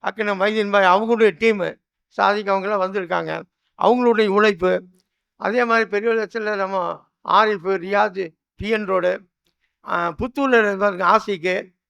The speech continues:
எந்த இடத்துல உங்களுக்கு ஆள் வேண்டாம். நாச்சி வளத்தில் பாருங்க அப்துல்லா, அபியுல்லா பாயினுடைய ஆட்கள்,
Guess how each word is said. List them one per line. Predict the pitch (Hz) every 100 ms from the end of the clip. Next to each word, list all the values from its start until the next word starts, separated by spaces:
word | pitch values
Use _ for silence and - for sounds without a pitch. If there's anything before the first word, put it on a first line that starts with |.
| _ _
எந்த | 196 214 285 285
இடத்துல |
உங்களுக்கு | 277 277 254 220
ஆள் | 226 233
வேண்டாம். | 208 185 151 - _ _ -
நாச்சி | 185 247 247
வளத்தில் | 226 214 208
பாருங்க | 202 196 185
அப்துல்லா, | 175 214 208 170 _ _ _ -
அபியுல்லா | 240 240 214 196
பாயினுடைய | 196 190 180 175 165 160 156 -
ஆட்கள், | 175 180 185 196 214